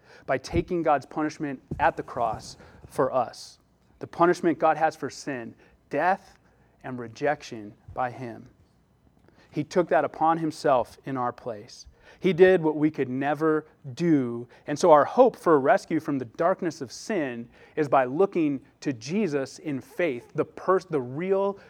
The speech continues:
human being who is perfect in our place. We see our need, we see our darkness, and we look to Jesus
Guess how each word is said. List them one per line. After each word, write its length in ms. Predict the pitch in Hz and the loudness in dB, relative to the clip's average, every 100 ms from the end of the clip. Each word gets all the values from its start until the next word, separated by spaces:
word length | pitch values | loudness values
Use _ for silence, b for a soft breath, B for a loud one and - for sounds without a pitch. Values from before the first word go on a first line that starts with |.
| B | B
human 380 | - 175 160 139 | -2 0 0 2
being 400 | 156 135 120 110 | 0 0 -2 -8
who 140 | 127 | -10
is 80 | 123 | -10
perfect 640 | - - 156 143 110 - - | -4 0 0 -2 -14 -18 -14
in 120 | 131 | -8
our 180 | 127 123 | -6 -8
place. 560 | - 131 113 117 - b b b - | -6 -8 -8 -12 -20 b b b -10
We 120 | 131 | -8
see 380 | - - 180 175 | -8 -10 -2 0
our 180 | 156 143 | 2 0
need, 300 | 143 143 147 | -4 -4 -6
we 100 | 113 | -8
see 220 | - 156 | -4 0
our 140 | 139 | 0
darkness, 500 | 127 123 123 139 123 | -2 -6 -6 -10 -14
and 80 | 139 | -14
we 80 | 123 | -14
look 480 | 120 135 147 143 - b b - | -6 -2 -4 -6 -20 b b -14
to 120 | 139 | -14
Jesus 720 | 117 123 127 113 117 - | -10 -6 -6 -6 -12 -16